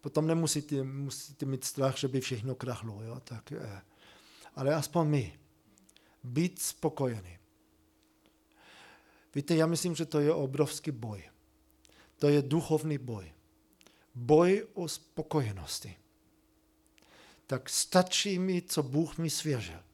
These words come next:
Pořád se porovnáme, i v duchovní oblasti. Kdybych jenom tak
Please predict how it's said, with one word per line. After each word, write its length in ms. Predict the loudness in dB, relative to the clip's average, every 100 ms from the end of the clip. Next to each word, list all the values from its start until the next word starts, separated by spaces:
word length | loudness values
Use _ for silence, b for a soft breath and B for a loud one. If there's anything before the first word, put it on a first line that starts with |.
| _ _ _ _ _ -20 b b b b
Pořád 500 | 6 6 8 4 4
se 80 | -2
porovnáme, 640 | 2 4 4 2 -4 -2
i 100 | -2
v 80 | 2
duchovní 440 | 0 4 4 8
oblasti. 440 | 6 6 0 -2 -2
Kdybych 500 | 0 4 4 4 4
jenom 380 | 4 6 4 2
tak 340 | 2 0 0